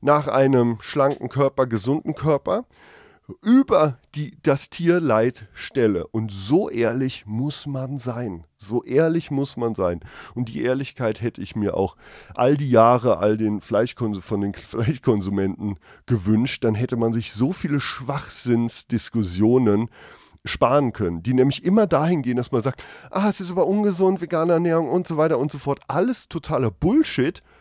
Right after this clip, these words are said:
Es ist nur eine Sache der eigenen Werteausrichtung. Die Leute konsumieren tierische und F-, T-, Fleisch wegen Tradition, Geschmack, Bequemlichkeit, ähm,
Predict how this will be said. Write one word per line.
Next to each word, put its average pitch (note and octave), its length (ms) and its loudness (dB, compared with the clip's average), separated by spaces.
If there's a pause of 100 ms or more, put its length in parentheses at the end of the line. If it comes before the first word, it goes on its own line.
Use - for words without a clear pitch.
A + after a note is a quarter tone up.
(160)
Es - 140 -2
ist - 180 -4
nur C4 360 0
eine D#3+ 240 2
Sache C3+ 480 2
der C3 200 2
eigenen E3+ 800 2
Werteausrichtung. A2 1080 0 (1200)
Die C3 60 -2
Leute C#3 300 2
konsumieren C#3 640 2
tierische C#3 480 -2
und A2 120 0
F-, - 180 -10 (640)
T-, B2 220 -12
Fleisch B2 640 0 (1080)
wegen G#2+ 280 -2
Tradition, D#3 800 -2 (400)
Geschmack, A2 880 -2 (600)
Bequemlichkeit, C#3 1300 0 (800)
ähm, B2+ 600 4